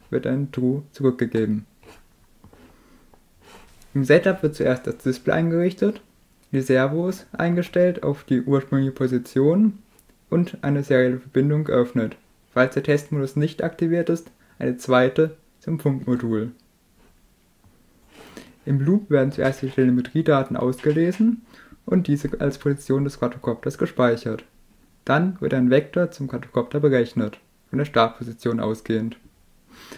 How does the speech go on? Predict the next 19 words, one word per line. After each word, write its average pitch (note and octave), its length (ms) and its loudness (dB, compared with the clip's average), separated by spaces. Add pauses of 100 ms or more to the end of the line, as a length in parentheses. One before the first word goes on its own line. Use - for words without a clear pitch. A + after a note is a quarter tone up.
(140)
und D#3+ 180 2
dieser F#3 260 4
um C#3 160 0
die C3 220 -2 (100)
Ausrichtung D3+ 540 2
des B2 120 -6
Trackers D3+ 500 -2 (380)
gedreht, B2 540 0 (960)
um C#3 100 -2
dies C#3+ 140 -4
auszugleichen. A2+ 840 -2 (1000)
Außerdem E3 480 2
wird D3 240 0 (400)
dann B2 200 0
die B2 100 2
Richtung D#3 420 0
des C3+ 180 -6
Vektors C#3 460 -2
berechnet. A2+ 560 2